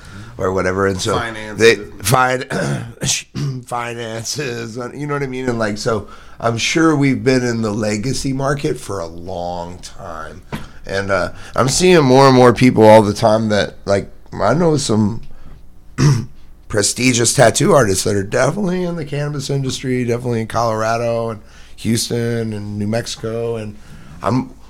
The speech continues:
Speaker 1: we're gonna be interviewing 'em, and I'm excited about it. And, like, I think,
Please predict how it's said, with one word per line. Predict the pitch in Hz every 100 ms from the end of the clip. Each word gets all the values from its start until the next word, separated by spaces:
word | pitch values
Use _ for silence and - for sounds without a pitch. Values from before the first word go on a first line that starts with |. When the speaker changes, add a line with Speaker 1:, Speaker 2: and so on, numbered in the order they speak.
| -
Speaker 1:
we're | 117
gonna | 139
be | 131 123
interviewing | 131 143 139 147 151
'em, | 147 147 147 123
and | 104
I'm | 104
excited | 104 - - 113 127 117
about | 110 120 120
it. | 120 117 -
And, | 117
like, | 113 110
I | 120
think, | 107 107 104